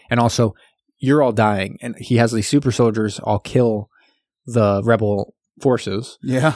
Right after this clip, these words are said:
Speaker 1: He leaves a bunch behind, including Gary Daniels. And it's like, "They're my Trojan horse. They're gonna stay here and get picked up by the mercenaries. And they're gonna take them out for me. And I'm gonna jet with this one guy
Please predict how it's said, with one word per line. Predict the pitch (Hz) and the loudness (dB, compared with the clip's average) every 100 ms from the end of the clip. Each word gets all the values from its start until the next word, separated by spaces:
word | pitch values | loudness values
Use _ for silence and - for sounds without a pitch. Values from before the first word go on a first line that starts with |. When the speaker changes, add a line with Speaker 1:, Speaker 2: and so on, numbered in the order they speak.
| - | -4
Speaker 1:
He | 139 | -2
leaves | 170 208 156 | 0 2 0
a | |
bunch | 127 135 131 | 0 0 -2
behind, | 110 - 110 110 156 | -6 -4 -4 -4 -2
including | 127 117 127 117 | -2 0 0 2
Gary | 117 104 | 0 0
Daniels. | 104 104 101 - - - | 0 0 -2 -6 -12 -10
And | 113 | -8
it's | 87 | -8
like, | - | -2
"They're | 123 | 2
my | 123 196 | 2 2
Trojan | - 117 107 | 2 0 0
horse. | 98 110 - - - _ _ _ _ | -6 -8 -8 -14 -16 _ _ _ _
They're | 120 131 | -2 0
gonna | 151 120 | 0 -2
stay | - 135 120 | 0 0 0
here | - 120 104 - | 0 0 0 -4
and | 117 | -6
get | 113 - | -6 -2
picked | 143 - | -2 0
up | 113 | -2
by | 110 104 104 - _ _ _ _ _ | -2 -4 -4 -10 _ _ _ _ _
the | 123 | -2
mercenaries. | 127 - 107 92 90 - - _ _ _ _ _ _ _ _ _ _ - | -2 -2 -4 -2 -4 -8 -14 _ _ _ _ _ _ _ _ _ _ -2
And | 127 | 2
they're | 127 | 2
gonna | 120 110 | 2 0
take | - 113 | -2 -4
them | 110 104 | -4 -4
out | 113 - | -6 -2
for | 143 120 | 0 0
me. | 98 - _ | -4 -10 _
And | - 98 | -8 -2
I'm | 135 160 | 0 0
gonna | 120 104 | -2 -2
jet | - 110 - | -2 -2 -4
with | |
this | 107 - | -12 -4
one | 135 147 127 | 0 0 2
guy | 110 98 110 | 0 0 -6